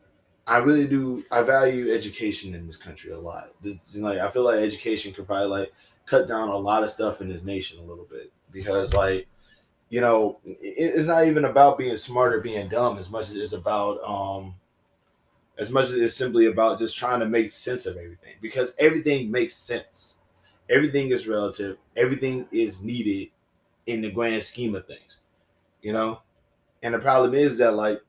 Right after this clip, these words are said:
because everything has been made in such a jargon-filled, complicated,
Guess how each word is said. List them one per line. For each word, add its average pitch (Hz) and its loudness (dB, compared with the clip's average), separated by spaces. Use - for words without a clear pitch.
because 131 6
everything 120 0
has 110 -4
been 107 -4
made 120 2
in 107 -6
such - -4
a 107 -4
jargon-filled, 113 0
complicated, 113 -4